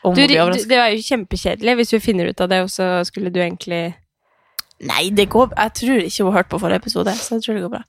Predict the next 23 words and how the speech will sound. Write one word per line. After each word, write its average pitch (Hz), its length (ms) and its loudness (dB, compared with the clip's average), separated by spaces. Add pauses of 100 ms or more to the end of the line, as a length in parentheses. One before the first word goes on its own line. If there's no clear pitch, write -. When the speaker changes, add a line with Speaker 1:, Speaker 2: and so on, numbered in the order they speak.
(240)
Speaker 2:
Nei. 190 260 -6 (320)
Speaker 1:
Men 208 120 0
det 214 120 -2
kan 208 180 -2
bli, 202 140 -4 (1200)
det 233 80 -10
kan 330 160 2
bli 254 80 4
artig 269 360 0 (300)
Speaker 2:
Ja. 233 120 -12
Speaker 1:
om 220 80 4
hun 214 80 2
blir 202 160 0
overrasket, 220 340 -4
og - 120 -4
hvis 220 100 -8
ikke 214 240 -8
så 196 240 -2
blir 185 160 -2
hun 190 140 -4
glad 190 260 -2
uansett. 220 320 -6 (400)
Speaker 2:
Ja, 190 180 -2